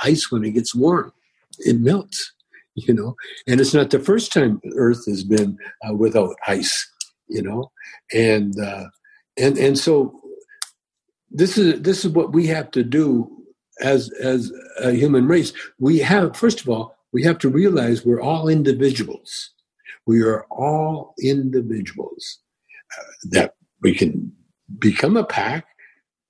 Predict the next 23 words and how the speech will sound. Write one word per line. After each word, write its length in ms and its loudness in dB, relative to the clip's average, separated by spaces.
but, 280 -2
<laughs> 440 -2
you 140 0
know, 240 0
just 260 0
like 220 -2
people 340 0
with 220 0
the 160 2
pandemic, 640 0
a 60 -6
lot 240 2
of 60 0
them, 180 0
they're 180 2
dying 440 0
without 300 2
being 240 0
able 280 0
to 100 0
hug 320 -4
anybody, 460 -2
or, 180 0